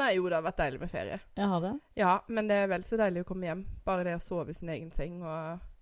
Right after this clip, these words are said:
Speaker 2: Det
Speaker 1: ikke
Speaker 2: har mye å si.
Speaker 1: være i mitt eget hjem, ligge i min egen sofa, liksom.
Speaker 2: Ja, det skjønner jeg.
Speaker 1: Så, eh, alle synes det var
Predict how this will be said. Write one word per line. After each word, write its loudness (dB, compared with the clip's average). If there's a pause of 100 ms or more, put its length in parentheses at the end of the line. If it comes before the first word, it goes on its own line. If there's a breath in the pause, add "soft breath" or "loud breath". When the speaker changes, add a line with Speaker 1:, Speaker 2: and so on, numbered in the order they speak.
(220)
Speaker 2:
Det -2
Speaker 1:
ikke 4
Speaker 2:
har 0
mye 0
å 0
si. 0
Speaker 1:
være 2
i -6
mitt -2
eget -2
hjem, -4
ligge -4
i -6
min -4
egen -6
sofa, -12
liksom. -10 (520)
Speaker 2:
Ja, 0
det -2
skjønner -8
jeg. -10 (200)
Speaker 1:
Så, 6
eh, 8 (100)
alle 4
synes -6
det -8
var 6